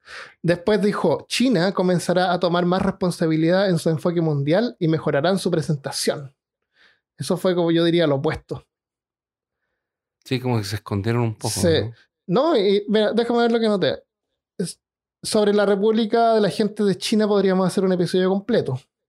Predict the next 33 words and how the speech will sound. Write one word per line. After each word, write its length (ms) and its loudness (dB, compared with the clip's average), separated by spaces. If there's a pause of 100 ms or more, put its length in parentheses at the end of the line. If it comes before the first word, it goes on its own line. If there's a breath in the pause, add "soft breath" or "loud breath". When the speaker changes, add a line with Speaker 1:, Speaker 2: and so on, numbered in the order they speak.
(180)
Speaker 1:
Hablamos 400 2
con 160 0
ellos, 500 2
eh, 320 2
sobre 360 2
China, 420 0 (500)
eh, 280 2
la 120 4
gran 200 2
hambruna 440 2
china, 260 0
el 80 2
episodio 480 0
doce 280 0
de 120 0
canibalismo, 480 2
¿te 80 0
acuerdas? 300 0 (640)
Speaker 2:
Sí. 240 2
Speaker 1:
Donde 220 2
pasaron 280 0
cosas 260 -2
bien 140 2
horribles 640 0
por 140 0
el 260 2
Speaker 2:
Ujú. 120 -4 (320 loud breath)
Speaker 1:
ese 220 0
es 60 0
el 80 2
mismo 260 2
gobierno 460 2
que, 200 -4